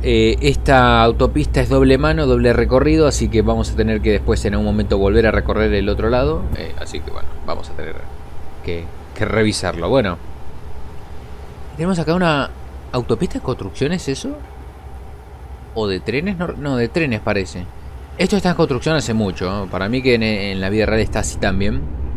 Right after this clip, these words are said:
Y, y no lo sabemos, obviamente. Pero si está en el mapa ahora actualizado es porque realmente está así. Bueno. Vamos a, a seguir.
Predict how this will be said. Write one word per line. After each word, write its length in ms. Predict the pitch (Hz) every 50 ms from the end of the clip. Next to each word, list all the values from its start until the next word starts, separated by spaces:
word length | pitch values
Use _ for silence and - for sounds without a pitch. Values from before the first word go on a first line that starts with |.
| - - - - - -
Y, 440 | 98 95 92 90 87 87 87 85 85 87 - - -
y 120 | - 92 92
no 100 | 98 98
lo 80 | 95
sabemos, 580 | 92 - 95 95 101 101 101 101 117 - - -
obviamente. 520 | - 151 165 170 196 208 202 - - - - - - - - - - - - - - -
Pero 180 | - 165 156 151
si 140 | - - 131
está 140 | - -
en 60 | 139 139
el 80 | 135
mapa 840 | 135 139 143 143 - 151 147 139 127 120 117 110 110 107 104 101 101 - -
ahora 480 | - - 98 101 104 107 107 104 101 98
actualizado 580 | 98 - - 113 104 104 101 - 110 113 120 117
es 40 |
porque 320 | 113 - 87 - - 82 82
realmente 520 | 90 95 98 95 95 98 98 92 87 90
está 180 | 85 - - 90
así. 180 | 82 - - - - - - - - - - - - - - - - - - - - - - - - - - - - - - - - - - - - - - - - - - - - - - - - - -
Bueno. 300 | - 170 156 117 98 - - - - - - - - - - - - - - - - - - - - - - - - - - - - - - - - - - - -
Vamos 300 | - 127 120 107 - -
a, 100 | 98 87
a 140 | - 98 95
seguir. 400 | - - 95 85 80 73 -